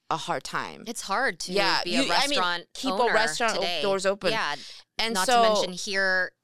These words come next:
Speaker 2: in Pioneer Square in Seattle.
Speaker 1: And so I, I really wanted to end the night with everyone feeling the energy
Speaker 2: Mm-hmm.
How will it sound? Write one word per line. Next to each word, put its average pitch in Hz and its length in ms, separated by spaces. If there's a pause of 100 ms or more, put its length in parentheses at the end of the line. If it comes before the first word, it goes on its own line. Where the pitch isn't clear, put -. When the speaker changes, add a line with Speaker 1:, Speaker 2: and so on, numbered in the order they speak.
(140)
Speaker 2:
in 202 160
Pioneer 190 400
Square 156 520 (120)
in 165 140
Seattle. 123 480 (140)
Speaker 1:
And 208 280
so 233 180
I, 196 420 (520)
I 190 260
really 185 540
wanted 165 340
to - 160
end 156 160
the 160 80
night 139 500
with 135 480
everyone 143 640
feeling 160 680
the - 120
energy 190 720
Speaker 2:
Mm-hmm. 156 220